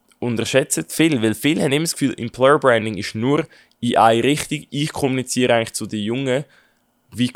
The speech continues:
cool wir sind. Aber dass das effizient funktioniert, funkt-, muss ja gesetzt sein, dass ihr versteht, was sind eigentlich die Jungen oder eure Zielgruppe an Erwartungen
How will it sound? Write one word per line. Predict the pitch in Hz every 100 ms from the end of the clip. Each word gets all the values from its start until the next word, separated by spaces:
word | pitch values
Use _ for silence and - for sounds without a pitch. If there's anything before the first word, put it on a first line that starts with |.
| -
cool | 131 127
wir | 120
sind. | 113 110 92 - _ _ _ -
Aber | 104 107
dass | 120 117 -
das | 135 170 -
effizient | 127 110 - 113 101
funktioniert, | - 104 - 107 143 160 - - -
funkt-, | - 110 - - _ _ _ _
muss | 98 117 123 156 165
ja | 139 127
gesetzt | - - 135 - - -
sein, | - - 117 143 156 _ _ _ _
dass | 113 - -
ihr | 143 165
versteht, | 147 127 - 135 135
was | 120 -
sind | 151
eigentlich | 123 -
die | 110
Jungen | 110 131 165 180
oder | 117 104 -
eure | 120 143 127
Zielgruppe | - 143 147 117 117 -
an | -
Erwartungen | 107 98 110 127 - 110 113